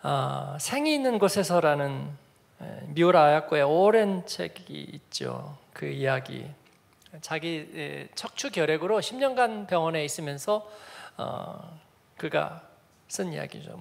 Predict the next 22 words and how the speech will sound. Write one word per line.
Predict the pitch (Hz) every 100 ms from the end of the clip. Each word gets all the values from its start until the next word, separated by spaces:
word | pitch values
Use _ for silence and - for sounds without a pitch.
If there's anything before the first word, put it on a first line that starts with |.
| 143
아, | 143 -
병원에서 | - 165 208 220 214
십 | 190
년간 | 208 196 170 156
있었던 | 135 156 160
건 | 143
아니지만 | 135 147 160 175
십 | -
년간 | 240 247 214 185 170 170 - -
고통을 | - 156 170
받으면서 | 156 147 151 147 151 190 147 - - - -
이 | 160 151
미우라 | 156 175 175
아야코가 | 151 147 147 156 139 139 180 202 -
젊은 | 151 156 156
시절에, | - - 135 135 135 143 - - - - - -
에, | 139 131 135 - - - 180 165 _ _ _ _ _ _ _ _ _ _ _ _ _ _ _ _ -
병원 | 156 180 165
신세를 | 156 175 156 165 156 147 143
진 | - - 143 139 135 143 135
적이 | - 139 147
있습니다. | - 147 - - -